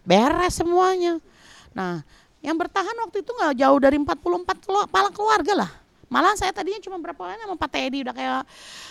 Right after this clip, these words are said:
kasak kusuk, kasak kusuk. Makanya kita dibilang pentolan tuh ya begitu kan. <laughs> Nah, cuma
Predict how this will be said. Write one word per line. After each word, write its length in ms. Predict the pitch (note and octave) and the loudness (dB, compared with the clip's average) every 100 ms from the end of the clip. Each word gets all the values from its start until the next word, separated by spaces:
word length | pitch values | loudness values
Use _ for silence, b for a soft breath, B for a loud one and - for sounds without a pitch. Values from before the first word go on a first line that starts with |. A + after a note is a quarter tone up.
| B - | B -2
kasak 240 | F#3 D#4+ | 0 2
kusuk, 240 | - D#4+ D4+ | 2 2 2
kasak 240 | F4 - | -2 -2
kusuk. 240 | E4 E4 D4+ | -2 -2 -2
Makanya 320 | C#4 C4+ C4+ | -6 -4 -2
kita 100 | C4+ | 0
dibilang 240 | B3+ B3 | 2 0
pentolan 460 | B3 C4 C4 B3+ F#4 | 0 -2 2 2 4
tuh 100 | G#4 | 2
ya 60 | C#4 | 2
begitu 400 | C4 G#4 - F#4+ | 4 4 6 6
kan. 160 | D#4+ D#4+ | 8 6
<laughs> 40 | - - - - - A#4 - F#4 - D4 - C4 _ b b b b b b b | 4 0 0 -2 -8 -8 -4 -4 -6 -12 -12 -20 _ b b b b b b b
Nah, 160 | A3 G#3 - | -4 -2 -4
cuma 160 | - | -2